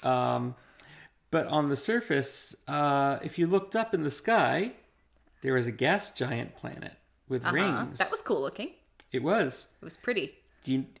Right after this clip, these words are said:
Speaker 1: and they put that there because previously, due to the fact that Star Trek has been going on for many years and has had many writers, both Andor and Andoria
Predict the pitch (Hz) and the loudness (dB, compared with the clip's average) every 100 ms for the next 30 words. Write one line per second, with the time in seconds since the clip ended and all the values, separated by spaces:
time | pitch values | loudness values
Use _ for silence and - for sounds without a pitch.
0 | - 147 143 165 - 349 370 170 131 - | -2 0 4 2 2 0 2 2 2 -2
1 | - - 160 - _ _ _ 170 170 160 | -8 -8 -10 -14 _ _ _ -4 2 4
2 | 143 - - - - 240 294 254 160 127 | 2 -2 -8 -20 -6 2 4 6 4 4
3 | - 120 127 160 180 _ _ _ _ - | -2 -4 -6 -8 -10 _ _ _ _ 2
4 | 131 123 - 131 123 127 - 131 123 127 | 4 2 0 -2 0 -2 4 4 4 0
5 | 113 - 117 113 - 117 - - 127 113 | -4 -2 0 0 0 -2 -4 -6 -6 -4
6 | 127 123 123 117 117 127 117 120 113 110 | -2 0 0 0 -4 -4 -2 -2 0 0
7 | 120 123 117 120 117 123 123 107 95 85 | 0 -4 0 0 0 -4 -4 -2 -4 -2
8 | 156 180 - - _ _ - - - - | -2 -4 -8 -12 _ _ -20 -20 -20 -20
9 | _ 156 185 254 285 - 175 208 208 170 | _ 4 8 8 6 -2 2 2 4 4
10 | 160 160 - 180 220 220 208 170 185 139 | 4 0 -2 -2 0 0 2 4 6 6
11 | - 156 | 2 -2